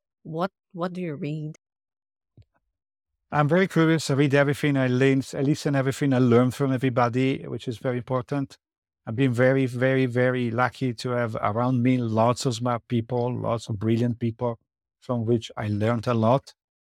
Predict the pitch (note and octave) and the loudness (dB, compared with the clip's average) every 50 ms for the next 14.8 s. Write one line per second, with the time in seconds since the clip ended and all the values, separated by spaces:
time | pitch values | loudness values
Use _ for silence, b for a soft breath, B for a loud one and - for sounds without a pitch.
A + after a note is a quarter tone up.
0 | _ _ _ _ _ _ _ _ _ - C3+ C#3+ D#3 - _ _ _ _ - C3 | _ _ _ _ _ _ _ _ _ 0 0 0 0 0 _ _ _ _ -6 -6
1 | B2 A2+ - - - C#3 C#3 C3+ C3 - - B2 - - C#3 C#3 - - - C#3 | -6 -6 -6 -4 -2 2 2 2 2 0 -2 -6 -2 0 0 0 0 2 2 4
2 | C3+ C3 G#2+ E2+ D#2+ D#2+ - - - A#2+ A#2+ A#2 A2+ A2 G#2+ G#2 G2+ G2 G2 G#2 | 4 4 2 0 -2 -6 -8 -8 -6 -4 -2 -2 0 0 0 0 -2 -4 -6 -8
3 | - - C3 A#2 A2+ A2 A2 A#2 B2 B2 A#2+ A2+ - _ - C#3 B2 A#2+ A#2 A#2 | -10 -8 -6 -4 -4 -2 -2 0 0 0 0 -2 -6 _ -12 -10 -6 -2 0 0
4 | A#2 A2+ - - - A2+ - - - B2+ A#2 - B2+ B2+ A#2+ A#2 A#2 A#2 A#2 A#2+ | 0 0 -2 -4 -8 -8 -6 -2 -2 -2 -2 -2 -4 -2 0 2 4 4 4 4
5 | A#2 A2+ G#2+ A2 A2 A2 A2 G#2+ G#2 - _ _ _ _ _ _ _ _ _ _ | 4 2 2 2 2 2 0 0 -2 -6 _ _ _ _ _ _ _ _ _ _
6 | _ _ _ _ _ _ _ _ _ _ _ - - - G2 F#2+ F#2+ - - - | _ _ _ _ _ _ _ _ _ _ _ -12 -8 -6 -4 -4 -6 -6 -10 -14
7 | _ _ _ _ _ _ _ _ - - - _ _ - A#2 G#2+ G#2+ D3 D#3 - | _ _ _ _ _ _ _ _ -20 -20 -20 _ _ -10 -4 0 2 4 4 4
8 | - D#3 D3 C#3 C3+ A#2+ B2 B2 A#2 A2 - - A#2+ A2 G#2 G#2+ - - A2+ G#2+ | 2 2 2 4 4 4 4 4 2 2 0 0 0 2 0 0 0 0 0 2
9 | G2+ G#2 - - E2+ D2+ - - - _ _ _ _ _ _ _ _ _ _ _ | 2 0 0 -2 -8 -10 -12 -14 -20 _ _ _ _ _ _ _ _ _ _ _
10 | _ _ _ _ _ _ _ _ _ _ _ _ _ _ _ - E3+ D#3+ D#3 _ | _ _ _ _ _ _ _ _ _ _ _ _ _ _ _ -18 -18 -18 -18 _
11 | _ _ _ - G3+ G3 F#3 - B2+ A#2+ G#2 A#2 B2+ E3+ E3 - - F#3 E3+ D#3 | _ _ _ -8 -8 -4 2 6 6 6 6 4 -2 -8 -10 -10 -12 -10 -8 -8
12 | E3 F#3+ - - F#3 - - F#3+ E3+ - D#3 D3+ D3+ D3 C#3+ D3 F3 _ - E3+ | -8 -8 -10 -12 -14 -12 -14 -18 -16 -14 -14 -14 -14 -14 -16 -18 -20 _ -12 -8
13 | D#3+ E3+ D#3+ D#3 D#3+ - - - - D#3 D3 D3 D3+ D3 D3+ _ E3+ D#3+ E3 D#3 | -8 -8 -8 -8 -12 -18 -20 -16 -12 -10 -10 -10 -10 -14 -16 _ -14 -10 -10 -10
14 | E3 F3 - - - D#3 D3 D3+ D3+ D3 C#3+ - - - - | -10 -12 -16 -16 -14 -12 -12 -10 -10 -10 -10 -12 -12 -16 -16